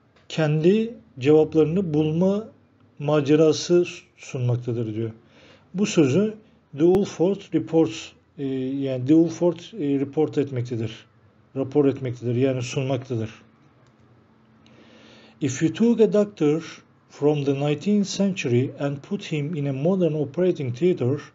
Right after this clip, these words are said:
he would have no idea what to do. But if you put a teacher from the nineteenth century into a modern classroom, he would be able to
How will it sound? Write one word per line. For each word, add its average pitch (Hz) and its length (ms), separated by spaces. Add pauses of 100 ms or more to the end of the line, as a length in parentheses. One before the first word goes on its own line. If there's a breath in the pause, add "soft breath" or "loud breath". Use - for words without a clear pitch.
(480 soft breath)
he - 160
would 180 260
have 185 380
no 208 360
idea 143 440 (280)
what 185 260
to 151 120
do. 123 140 (840 soft breath)
But 135 160
if 139 220
you 156 160 (100)
put 220 180
a 185 160
teacher 170 380
from 151 320
the 135 80
nineteenth 143 440
century 147 520
into 151 220
a 131 80
modern 175 360
classroom, 143 640 (340 loud breath)
he 180 120
would 170 240
be 151 160
able 170 240
to 135 200